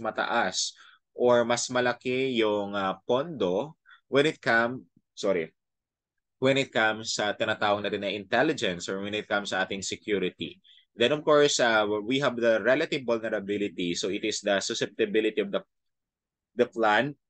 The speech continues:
or establishment to damage, loss, or disruption of operation due to various hazard.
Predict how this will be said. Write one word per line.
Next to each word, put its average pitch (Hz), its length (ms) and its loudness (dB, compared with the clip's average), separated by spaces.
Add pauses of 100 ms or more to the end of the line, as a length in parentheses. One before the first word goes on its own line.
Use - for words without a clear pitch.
(880)
or 135 320 6
establishment 117 880 0
to 117 80 -2
damage, 98 720 -2
loss, 107 400 0
or 104 80 -4
disruption 104 560 -2
of 101 80 -2
operation 95 640 -2
due 110 240 -2
to 101 160 -4
various 92 560 0
hazard. 90 560 -2